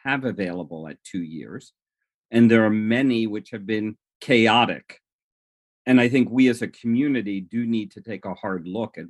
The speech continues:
what kind of structures we need to put in place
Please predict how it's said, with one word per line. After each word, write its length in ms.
what 300
kind 260
of 120
structures 800
we 120
need 220
to 80
put 280
in 160
place 580